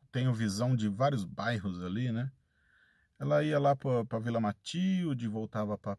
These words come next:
Penha, depois ia lá pra Pucarrão, voltava, vinha. E era o mais engraçado, cara, porque, assim, eu sou um pouco entusiasta da área da aviação.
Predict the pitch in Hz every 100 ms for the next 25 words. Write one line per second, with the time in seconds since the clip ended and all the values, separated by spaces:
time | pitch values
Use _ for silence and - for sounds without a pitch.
0 | _ 160 175 175 165 147 120 104 - 120
1 | 101 110 110 107 104 101 95 - 104 -
2 | 95 95 95 131 160 156 135 98 98 101
3 | - 139 139 123 110 113 156 170 170 170
4 | 170 170 _ _ _ _ _ _ _ _
5 | - 196 190 190 202 190 208 208 185 -
6 | 160 175 165 113 101 107 110 - 139 165
7 | 156 143 - 135 107 95 - _ _ _
8 | - 123 139 139 131 135 131 - 147 123
9 | 110 104 101 98 110 - 98 92 95 95
10 | 92 90 - - _ _ _ _ _ _
11 | - 98 95 92 - - 87 82 80